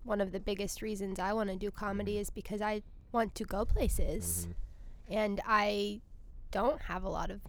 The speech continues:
Speaker 1: money. <laughs>
Speaker 2: Yeah. Well, don't, don't get me wrong. I do like going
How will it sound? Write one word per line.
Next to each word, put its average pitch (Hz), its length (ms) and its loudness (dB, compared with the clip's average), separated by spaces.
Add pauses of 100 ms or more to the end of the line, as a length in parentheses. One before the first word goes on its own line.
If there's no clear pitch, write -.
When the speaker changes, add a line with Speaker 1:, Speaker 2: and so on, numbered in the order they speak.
(160)
Speaker 1:
money. 294 460 12
<laughs> - 120 12
Speaker 2:
Yeah. 85 260 4 (580)
Well, 135 280 12
don't, - 440 2
don't 151 140 2
get 147 100 4
me 113 80 6
wrong. 101 180 8
I 98 120 6
do 110 180 6
like 98 220 8
going 85 460 4